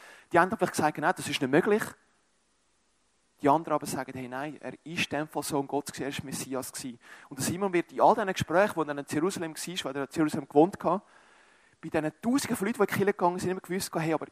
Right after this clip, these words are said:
ich habe ihm, ich habe die Ehre gehabt, ihm können das Kreuz zu tragen.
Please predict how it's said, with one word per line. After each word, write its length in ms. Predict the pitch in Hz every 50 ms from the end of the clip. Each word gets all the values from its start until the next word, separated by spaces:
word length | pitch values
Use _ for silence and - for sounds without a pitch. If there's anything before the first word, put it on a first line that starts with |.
| _
ich 260 | - - 170 208 - -
habe 180 | 185 170 170 - _ _ _ _ -
ihm, 300 | 160 180 196 214 214 208 _ _ _ _ _ -
ich 100 | 143 -
habe 120 | 147 - - - -
die 140 | 131 147 185
Ehre 120 | 233 -
gehabt, 360 | - - - 214 160 131 120 _ _ _ _ _ _ _ _ _ _ -
ihm 100 | 151 147
können 200 | 147 - 147 131
das 180 | 123 - - -
Kreuz 260 | 156 156 165 - -
zu 80 | - -
tragen. 360 | 127 113 101 - - 92